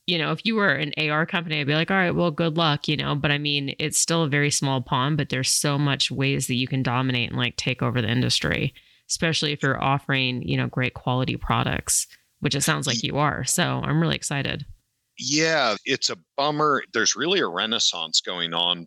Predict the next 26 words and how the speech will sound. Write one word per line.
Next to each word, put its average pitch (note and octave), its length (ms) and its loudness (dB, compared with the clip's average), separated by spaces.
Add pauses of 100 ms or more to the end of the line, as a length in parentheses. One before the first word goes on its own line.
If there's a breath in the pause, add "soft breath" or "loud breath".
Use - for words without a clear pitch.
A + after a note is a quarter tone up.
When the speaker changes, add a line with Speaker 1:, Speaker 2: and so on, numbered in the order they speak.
(100)
Speaker 2:
for E2 180 -2
A D#2 140 0
Ks F2+ 320 0
in D#2 180 -8
general. D#2 640 -4
And D#2 340 -2 (480)
there's F#2+ 220 -2
a D#2 80 -6 (220)
bunch G#2+ 320 0
of E2 80 -8
s-, - 340 -4
smaller G2 560 0
companies F#2 640 -2
in F2+ 40 -8
the F2 60 -4
U F2+ 100 0
S - 140 0
and G#2 80 -6
even F3+ 160 -6
some B3 240 -2
bigger A#2+ 240 -4
ones D#2+ 320 -4
like E2 220 -2 (360)
P D3+ 160 0
S C#3+ 220 2
A, G2+ 600 0